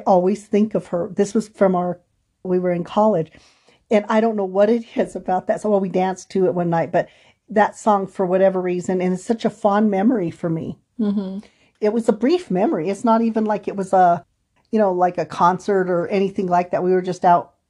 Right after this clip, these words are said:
Speaker 1: we were dancing, and it was just a fun, fun moment.
Speaker 2: Mm-hmm.
Speaker 1: And so, you know, just even having those moments where you start to think about those things, and it is that really connectivity that it does for us. And I know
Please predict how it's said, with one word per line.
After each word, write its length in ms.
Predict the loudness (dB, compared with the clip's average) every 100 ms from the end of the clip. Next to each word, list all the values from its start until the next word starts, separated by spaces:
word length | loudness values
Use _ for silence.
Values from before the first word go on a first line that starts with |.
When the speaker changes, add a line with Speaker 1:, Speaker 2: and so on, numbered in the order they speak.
| _
Speaker 1:
we 120 | -2
were 80 | 0
dancing, 500 | 2 0 -2 -2 -2
and 120 | 0
it 20 | -2
was 120 | 0
just 160 | -2 -2
a 40 |
fun, 520 | -6 _ 2 2 -2 -6
fun 320 | -2 -2 -2 0
moment. 600 | 2 4 2 -4 -10 _ _ -20
Speaker 2:
Mm-hmm. 280 | -18 -16 -12 -2
Speaker 1:
And 240 | -2 -2
so, 340 | 0 2 2 -2 -6
you 180 | 0
know, 120 | 0 0
just 240 | -4 -2
even 240 | 0 0
having 400 | 0 0 0 0
those 240 | 0 -2 -2
moments 340 | 0 0 -2
where 80 | -4
you 120 | -6
start 260 | -4 -2 -2
to 80 | -4
think 240 | -2 -2
about 380 | 0 0 0 0
those 220 | -2 -4
things, 360 | -2 -2 0 0
and 160 | -2 -4 _ _ _ -10
it 180 | -4 0
is 200 | 0 0
that 200 | 0 0
really 240 | 0 0
connectivity 1040 | -2 -2 -2 -2 -2 0 0 0 -2 -6 -16 _ -14
that 340 | -2 2 2
it 200 | 2 -4
does 320 | -2 0 -2 -6
for 220 | -6 -2
us. 320 | -2 -6 -4
And 120 | -2
I 80 | 0
know 320 | 0 0 -2